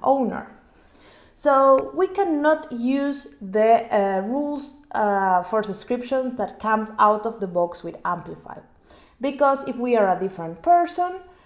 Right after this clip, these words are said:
then we will never be getting a notification when somebody create, delete,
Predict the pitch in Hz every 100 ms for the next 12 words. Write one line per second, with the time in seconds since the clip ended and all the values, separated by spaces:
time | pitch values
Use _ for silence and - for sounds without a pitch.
0 | _ _ 196 226 262 269 277 240 247 247
1 | 240 220 214 220 220 202 202 - - 185
2 | 180 190 185 - 175 175 175 170 196 -
3 | 370 339 - 226 190 185 185 196 190 185
4 | 180 - 185 190 185 160 156 160